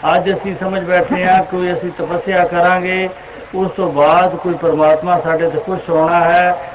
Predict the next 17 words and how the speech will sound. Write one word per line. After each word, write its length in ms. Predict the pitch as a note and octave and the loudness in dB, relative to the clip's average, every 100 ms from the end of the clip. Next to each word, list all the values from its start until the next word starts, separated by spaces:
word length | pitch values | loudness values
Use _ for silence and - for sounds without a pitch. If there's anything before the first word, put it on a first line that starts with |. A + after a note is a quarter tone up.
| - - - | -16 -16 -8
ਤੇ 60 | F#3 | -4
ਉਸ 120 | F#3+ | -4
ਤੋਂ 180 | - D#3+ | -2 -2
ਬਾਅਦ 400 | D#3 D#3+ F3 F3 - | 2 4 4 2 -6
ਸਾਨੂੰ 220 | E3 E3+ E3 | -6 -6 -4
ਕੋਈ 180 | E3+ C3+ | -4 -2
ਵਰ 240 | C#3+ D3+ | 2 2
ਮਿਲਣਾ 380 | C#3+ B2+ C3+ C3 A2+ | 0 -2 -2 -2 -2
ਹੈ, 200 | G#2 - - - - - A#2+ | -4 -8 -14 -18 -20 -14 -2
ਜਾਂ 500 | D3+ E3 F#3 F3+ E3+ - - - - - - C3 | 2 4 4 4 0 -4 -12 -18 -18 -20 -14 -4
ਹੋਰ 360 | F3 G#3+ A3 | 0 4 6
ਇਸੇ 280 | A3 G#3+ G#3 | 4 2 -2
ਤਰ੍ਹਾਂ 300 | G3+ G3 G3 | 0 2 2
ਦੇ 140 | F#3+ | 0
ਅਨੇਕਾਂ 460 | F3 F3+ F#3 G3 F#3 | -2 -4 -2 0 0
ਕੋਈ 160 | F3 D3+ | 0 -2
ਜਗ 200 | E3 | 0